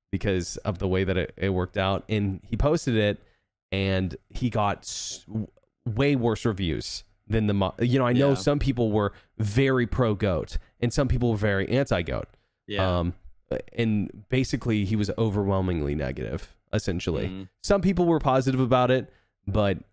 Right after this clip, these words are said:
Speaker 1: the majority, the peop-, probably the people who were most positive about his video didn't watch the whole thing,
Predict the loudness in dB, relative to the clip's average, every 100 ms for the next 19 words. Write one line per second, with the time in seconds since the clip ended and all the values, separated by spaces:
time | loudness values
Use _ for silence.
0 | _ -8 -6 0 2 2 2 2 2 2
1 | 2 2 0 -4 _ _ 0 2 0 -4
2 | -14 -10 -8 0 2 4 4 2 2 2
3 | 2 4 2 2 2 0 0 0 2 4
4 | 2 2 -2 0 2 2 0 0 0 -2
5 | -6 -4 -4 -4 -6